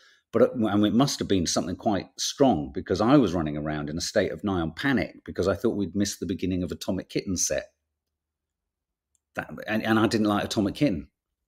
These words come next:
So that tells you something. Who else did we see there? That was Coldplay and Faithless. That was two thousand, two thousand and one. Was there something called V two thousand and one? Was it something like that? I'm sure it was a Virgin Media type thing.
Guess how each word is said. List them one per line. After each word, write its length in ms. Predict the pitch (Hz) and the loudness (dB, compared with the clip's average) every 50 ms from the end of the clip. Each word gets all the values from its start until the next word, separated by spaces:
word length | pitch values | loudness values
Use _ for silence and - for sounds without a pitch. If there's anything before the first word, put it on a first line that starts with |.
| _ _ _ _ _ _ _ _ _ _ _ _ - | _ _ _ _ _ _ _ _ _ _ _ _ -10
So 120 | - 117 127 | -6 -4 -4
that 120 | 131 - | -2 2
tells 200 | - 120 92 80 | 2 4 4 2
you 60 | 78 | 0
something. 420 | - - 87 76 90 101 113 117 - - _ _ _ | -2 -2 -2 -2 0 0 -2 -2 -4 -10 _ _ _
Who 60 | - 135 | 4 4
else 120 | 131 131 | 4 4
did 100 | - 110 | 4 2
we 60 | 98 | 0
see 140 | - - 87 | 0 0 0
there? 260 | 80 85 78 78 - | 0 0 0 0 0
That 100 | - 107 | -2 -2
was 100 | 104 110 | -2 -2
Coldplay 440 | - - - 127 120 - - 120 110 | 0 4 6 6 6 4 2 0 0
and 120 | 104 98 | 0 2
Faithless. 360 | - 104 101 98 - 78 - - | 2 2 2 2 0 -4 -4 -4
That 80 | 107 | -4
was 100 | - - | -4 -4
two 220 | - - - 143 - | -2 0 0 0 2
thousand, 580 | - 131 123 117 117 104 80 73 67 - - _ _ _ _ _ _ | 2 2 2 4 2 2 0 -2 -6 -8 -12 _ _ _ _ _ _
two 120 | - 143 - | -6 -2 2
thousand 280 | 147 143 131 120 135 | 4 4 4 4 4
and 100 | 123 120 | 4 6
one. 220 | 117 113 - 113 - - - _ _ _ _ _ _ _ _ _ _ _ _ | 6 6 4 2 -2 -6 -14 _ _ _ _ _ _ _ _ _ _ _ _
Was 60 | - 127 | -2 0
there 60 | 143 | 2
something 220 | - - 147 160 | 2 2 2 4
called 140 | - 175 143 | 4 4 6
V 220 | 131 160 165 160 | 6 6 6 6
two 160 | 156 - 175 156 | 4 2 0 2
thousand 340 | 170 160 160 151 143 147 | 6 6 6 6 6 4
and 80 | 156 151 | 4 4
one? 180 | 160 180 180 - - _ _ _ _ _ _ _ _ _ _ _ _ _ _ _ _ _ _ _ | 4 4 2 -2 -6 _ _ _ _ _ _ _ _ _ _ _ _ _ _ _ _ _ _ _
Was 120 | - 123 127 | -8 -8 -6
it 60 | 127 | -4
something 220 | - - 107 123 | -4 -4 -4 -2
like 80 | 131 143 | -4 -4
that? 100 | 160 151 | -4 -6
I'm 80 | 131 - | -8 -6
sure 160 | - - 123 | -4 -4 -2
it 40 | 104 | -2
was 40 | 95 | -2
a 40 | 85 | 0
Virgin 320 | 85 98 98 85 90 87 | 2 2 2 2 2 0
Media 240 | 92 95 85 85 78 | 0 0 0 -2 -4
type 200 | - - - - | -4 -6 -6 -6
thing. 120 | 76 - | -8 -10